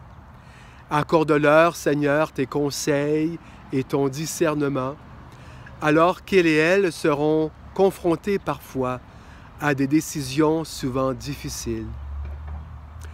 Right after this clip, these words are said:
Nous te demandons également de transmettre tes bénédictions et ton amour à leurs familles et à tous leurs amis, alors qu'ils et elles traversent cette période de transition.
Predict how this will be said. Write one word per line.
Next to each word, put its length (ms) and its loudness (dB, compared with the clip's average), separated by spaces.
Nous 400 4
te 160 -2
demandons 580 2
également 680 -2
de 100 4
transmettre 1120 -2
tes 200 0
bénédictions 840 0
et 60 -2
ton 200 -2
amour 460 0
à 80 -4
leurs 180 -2
familles 640 0
et 100 4
à 80 0
tous 160 4
leurs 300 4
amis, 380 2
alors 380 4
qu'ils 260 0
et 100 4
elles 320 4
traversent 680 0
cette 220 -2
période 640 0
de 200 0
transition. 960 -6